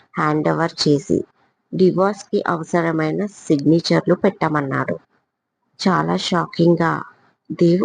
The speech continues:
ఒప్పుకున్నాడా?" అనగలిగింది ఆశ్చర్యంగా సిరి.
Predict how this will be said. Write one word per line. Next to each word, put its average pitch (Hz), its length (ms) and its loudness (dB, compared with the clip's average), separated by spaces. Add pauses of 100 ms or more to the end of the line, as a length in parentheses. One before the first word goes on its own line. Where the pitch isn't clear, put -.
ఒప్పుకున్నాడా?" 170 720 0 (160)
అనగలిగింది 160 720 0 (1040)
ఆశ్చర్యంగా 165 840 0
సిరి. - 360 0